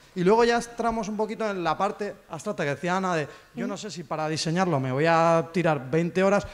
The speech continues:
Speaker 1: o sesenta, porque depende de mi inspiración, de que hoy me haya levantado bien, de que encima le haya encontrado el punto. de-,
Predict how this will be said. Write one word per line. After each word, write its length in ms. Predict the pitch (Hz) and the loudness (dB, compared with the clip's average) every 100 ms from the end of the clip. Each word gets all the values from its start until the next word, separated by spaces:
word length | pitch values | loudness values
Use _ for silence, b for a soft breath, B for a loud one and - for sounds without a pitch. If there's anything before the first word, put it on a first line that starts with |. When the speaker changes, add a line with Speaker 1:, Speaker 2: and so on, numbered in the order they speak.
| B | B
Speaker 1:
o 60 | 143 | -4
sesenta, 300 | 147 190 185 | -2 -2 -2
porque 180 | 143 | -2
depende 240 | 151 185 185 | -4 -2 0
de 60 | |
mi 60 | 190 | 2
inspiración, 680 | 165 - 190 185 208 202 196 | 0 -2 -6 -4 -6 -6 -6
de 100 | 160 | -4
que 80 | |
hoy 80 | 185 | -2
me 100 | 185 | 2
haya 100 | 185 | 2
levantado 320 | 185 175 180 | 2 2 2
bien, 260 | 190 202 202 | 2 2 0
de 80 | 185 | -4
que 80 | 170 | -6
encima 300 | 156 208 185 | -6 -6 -2
le 60 | |
haya 80 | 185 | -2
encontrado 280 | 180 185 180 | 0 2 2
el 80 | 180 | 4
punto. 460 | 202 202 214 208 | 2 4 6 6
de-, 100 | 190 | 4